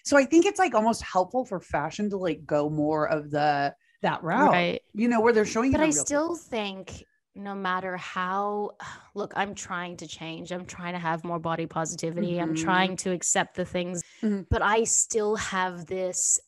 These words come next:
Speaker 2: and I'm sure a lot of women who listen to this show feel the same way. I still have this ideal body, right?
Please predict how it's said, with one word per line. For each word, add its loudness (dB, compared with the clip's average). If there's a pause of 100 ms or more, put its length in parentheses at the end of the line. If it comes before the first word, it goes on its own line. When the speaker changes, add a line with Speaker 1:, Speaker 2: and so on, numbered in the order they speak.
(140)
Speaker 2:
and -4
I'm -4
sure 2
a 6
lot 2
of -4
women -2
who 0
listen -2
to -4
this -4
show -2
feel -4
the -4
same -4
way. 0
I 0
still 2
have -2
this 0
ideal -4
body, -8 (160)
right? 4